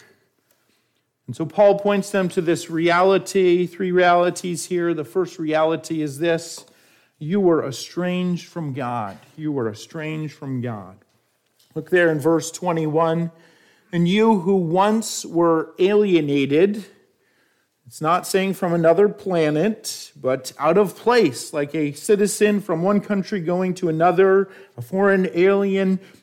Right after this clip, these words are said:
uh, or the idea of out of place, that is estranged.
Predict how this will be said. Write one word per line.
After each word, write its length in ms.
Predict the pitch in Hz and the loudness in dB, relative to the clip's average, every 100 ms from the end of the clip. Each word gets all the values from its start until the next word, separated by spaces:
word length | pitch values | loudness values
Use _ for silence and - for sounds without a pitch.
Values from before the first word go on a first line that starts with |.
| _ | _
uh, 360 | - 135 135 135 | -2 2 2 0
or 320 | 165 160 160 | 0 2 4
the 220 | 147 170 175 | 2 0 2
idea 380 | 170 180 190 | 2 2 2
of 440 | 180 165 170 151 - | 2 2 2 2 -4
out 160 | 156 190 | 0 2
of 180 | 180 - | 2 0
place, 320 | 208 202 190 | 2 2 2
that 160 | 202 196 | 2 2
is 180 | 190 - | 2 0
estranged. 1300 | 175 - - 202 220 233 202 127 101 - - - | -6 -6 -4 0 4 4 2 0 -6 -18 -20 -20